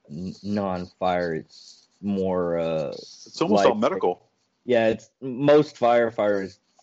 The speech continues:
Speaker 1: it's, uh, medical that, more than it is, uh, uh, actual fires.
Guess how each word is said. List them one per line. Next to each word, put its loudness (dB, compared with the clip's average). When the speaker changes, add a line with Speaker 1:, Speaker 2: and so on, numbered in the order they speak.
Speaker 1:
it's, -6
uh, -2
medical -8
that, -10
more -6
than -8
it -8
is, -6
uh, -4
uh, -4
actual -2
fires. -6